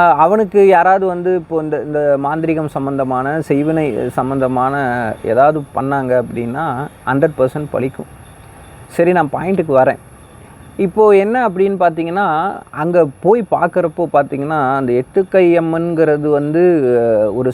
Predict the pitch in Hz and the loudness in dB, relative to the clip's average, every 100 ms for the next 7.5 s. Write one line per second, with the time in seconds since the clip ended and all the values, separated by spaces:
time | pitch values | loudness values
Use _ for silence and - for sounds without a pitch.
0 | - 160 190 190 180 170 139 147 147 - | 0 0 0 -2 0 0 0 -2 -6 -10
1 | - - - - - - - 127 139 151 | -18 -20 -20 -20 -20 -10 -4 -2 -2 2
2 | 151 156 160 165 135 156 147 139 151 147 | 2 4 4 6 4 2 0 -4 -2 -2
3 | 143 151 135 135 160 156 147 139 156 143 | -2 -4 -2 -2 0 0 0 -2 -2 0
4 | 147 131 127 123 175 147 131 131 127 127 | 0 0 -2 -2 0 0 -2 -4 0 0
5 | 98 - 131 123 107 - - - - 120 | 0 -2 0 0 -2 -18 -20 -16 -4 2
6 | 113 113 113 123 151 185 226 180 165 165 | 4 2 2 0 2 2 0 -4 -4 0
7 | 160 175 170 147 | 2 2 2 2